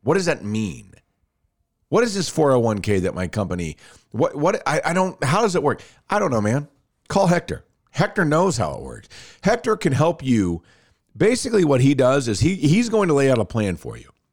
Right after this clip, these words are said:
He's going to help you plan for you and your family's future. And the best part of it is it's non-fee based. It costs nothing. It costs you nothing to meet with him for him to lay that out for you.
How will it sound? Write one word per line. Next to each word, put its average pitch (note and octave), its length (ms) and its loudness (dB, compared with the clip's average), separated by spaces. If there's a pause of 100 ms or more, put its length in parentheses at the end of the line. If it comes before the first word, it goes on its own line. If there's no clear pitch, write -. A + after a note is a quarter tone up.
(220)
He's G3 200 0
going F#3 180 2
to B2+ 60 2
help D3 240 2
you A#2+ 60 -2
plan C#3+ 380 -2
for A2 100 -4
you B2 560 2
and G#3+ 140 0
your B2+ 160 2
family's C3 440 -2
future. A2 420 0 (420)
And A2+ 120 2
the G2 60 2
best A#2 340 0
part C#3 200 2
of A#2 120 4
it A2 80 2
is A#2 220 2
it's G2+ 180 -2
non-fee A#2+ 640 0
based. G#2 380 -2
It B2 200 -2
costs A2+ 420 -4
nothing. A2 760 -2 (520)
It C#3+ 160 -2
costs D#3+ 340 -2
you A2+ 220 0 (360)
nothing C#3 540 0
to A#2 80 -2
meet C3 180 0
with A2 140 0
him F2 300 -4
for G#2+ 160 -2
him A#2+ 140 2
to A2 60 2
lay G#2 160 2
that F2 140 0
out C#2 160 -8
for - 140 -18
you. - 120 -20